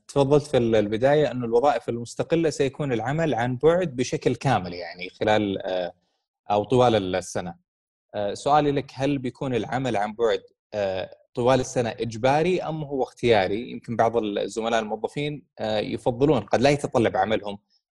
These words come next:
أنهم يحضرون مثل ما تفضلت، لا، آه، يعني يتعاملون مع أجهزة ولا يقابلون، آه، عملاء، ولكن يفضلون ال-، الحضور. فهل سيكون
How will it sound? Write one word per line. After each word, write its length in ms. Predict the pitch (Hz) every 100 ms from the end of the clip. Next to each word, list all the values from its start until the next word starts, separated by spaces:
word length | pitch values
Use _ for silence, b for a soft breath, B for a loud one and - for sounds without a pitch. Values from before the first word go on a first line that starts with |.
| 98
أنهم 180 | 98 92
يحضرون 540 | 95 107 110 110 - -
مثل 240 | 113 113
ما 80 | 98
تفضلت، 580 | 95 98 95 107 107 -
لا، 260 | 113 113
آه، 340 | 101 104 95 95
يعني 300 | - 95 95
يتعاملون 520 | 95 98 101 104 104
مع 120 | 95 95 117
أجهزة 300 | 117 127 123
ولا 220 | 131 127
يقابلون، 520 | - 107 101 98 98 - 50
آه، 240 | 95 95 - - _ 107
عملاء، 440 | 107 107 131 175 b b b _
ولكن 320 | - 185 180 180
يفضلون 840 | 170 175 131 120 123 143 170 185 - 110
ال-، 300 | 107 101 -
الحضور. 500 | 98 - 107 98 95 -
فهل 460 | 113 151 185 185 151
سيكون 500 | - 139 139 147